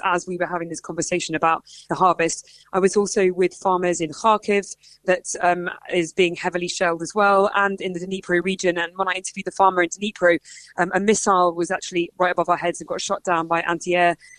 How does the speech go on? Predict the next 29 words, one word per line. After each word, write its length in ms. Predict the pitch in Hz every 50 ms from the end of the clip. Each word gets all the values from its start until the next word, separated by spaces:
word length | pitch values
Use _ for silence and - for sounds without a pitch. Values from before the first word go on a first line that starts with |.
| _ - _
uh, 200 | 170 160 156 156
defense, 640 | - - 143 - - 170 165 165 - - - - - - -
um, 360 | 175 170 165 160 160 160 - -
Ukrainian 460 | - 170 - - 180 170 170 165 170
anti-air 280 | 175 175 147 170 170 165
defense 340 | 170 - - 160 147 - -
systems. 560 | - - - - - - 160 151 156 - - - - - - - - -
So, 300 | - - 214 208 214 - - _ _ -
you 160 | 233 202 185
know, 60 | 185 -
that 200 | 220 220 - -
really 200 | 208 208 202 196
brought 240 | - 196 202 208 -
home 260 | 170 196 190 180 175 170
just 200 | 190 170 - -
how 100 | 180 180
difficult 360 | 196 180 190 170 175 180 190
it 80 | 180
is 160 | 180 185 170 -
to 100 | - 165
get 140 | 185 175 185
on 140 | 214 226 220
with 100 | 196 -
the 60 | 170
harvest, 460 | 151 180 175 170 - 175 165 - -
but 100 | - 190
also 280 | 196 220 202 - 190 170
for 100 | - -
them, 280 | 233 240 208 190 185